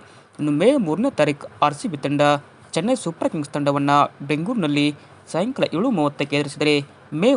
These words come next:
ಒಂಬತ್ತಕ್ಕೆ ಲಕ್ನೋ ಸೂಪರ್ ಜೈಂಟ್ಸ್ ತಂಡವನ್ನು ಆರ್ ಸಿ ಬಿ ಲಕ್ನೋನಲ್ಲಿ ಎದುರಿಸ್ತಾ ಇದೆ. But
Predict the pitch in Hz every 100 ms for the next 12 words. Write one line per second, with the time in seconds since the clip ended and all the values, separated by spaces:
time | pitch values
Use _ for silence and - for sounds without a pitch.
0 | 160 170 269 202 - 147 143 - - -
1 | _ - 151 269 285 165 160 185 147 -
2 | 147 147 143 143 147 - 143 143 - 220
3 | 147 147 269 226 147 147 135 196 - 185
4 | - - - - - 156